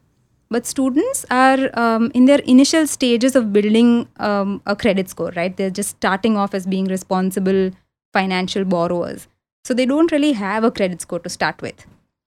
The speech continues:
So it's very difficult for students to get student loans just based on their own, uh, credit score, because of which, one, they might not be eligible for a loan, or to be eligible for a loan, they might need to go and get a co-signer,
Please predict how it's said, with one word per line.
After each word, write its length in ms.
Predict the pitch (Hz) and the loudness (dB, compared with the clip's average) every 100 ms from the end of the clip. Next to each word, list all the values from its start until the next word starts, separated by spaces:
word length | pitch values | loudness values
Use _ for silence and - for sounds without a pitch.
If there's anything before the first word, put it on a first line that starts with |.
| _ | _
So 140 | - 262 | -4 -4
it's 100 | 254 | 2
very 140 | 294 | 2
difficult 380 | 302 302 294 294 | 4 0 -2 0
for 100 | 294 | 0
students 440 | - 254 226 277 | 0 0 4 4
to 100 | - | 2
get 460 | 226 - 214 214 - _ _ | -6 0 -2 -2 -12 _ _
student 440 | - 233 220 226 214 | -8 -2 2 2 2
loans 320 | 214 214 190 | 0 -2 -4
just 420 | 190 214 220 - | 0 0 0 -2
based 240 | 202 196 | -2 -2
on 80 | 208 | -4
their 200 | 196 196 190 | -2 -4 -4
own, 380 | 190 190 196 190 | -4 -2 -2 -2
uh, 240 | 180 175 | -4 -8
credit 320 | 175 190 220 | -6 -6 -6
score, 220 | - 320 392 _ _ _ _ _ - | -6 -6 -6 _ _ _ _ _ -8
because 240 | 226 233 | -2 0
of 100 | 247 | 2
which, 340 | 247 427 - - 226 _ | 0 -2 -6 -16 -20 _
one, 360 | 208 202 220 311 427 381 - | -6 0 4 4 4 -6 -18
they 220 | 247 220 | -6 -2
might 220 | 220 220 214 | 0 0 0
not 200 | 202 202 | -2 -2
be 140 | 214 | 0
eligible 320 | 202 196 208 | 0 -2 -4
for 180 | 220 240 | -4 -4
a 40 | |
loan, 340 | 240 247 277 311 _ _ _ _ _ | -2 2 2 0 _ _ _ _ _
or 400 | 220 240 285 247 | 0 2 4 2
to 160 | 262 254 | 0 -2
be 180 | 220 220 | -2 0
eligible 380 | 240 285 262 254 | 0 2 0 0
for 180 | 240 | -2
a 60 | 220 | -4
loan, 300 | 208 202 208 | -4 -4 -4
they 100 | 208 | -2
might 320 | 202 214 240 | 0 0 0
need 180 | 247 233 | 0 0
to 60 | 226 | -2
go 140 | 214 | 0
and 160 | 214 208 | 0 -2
get 120 | 202 | -4
a 60 | 208 | -4
co-signer, 640 | 226 190 - - - - | -2 -4 -6 -10 -12 -14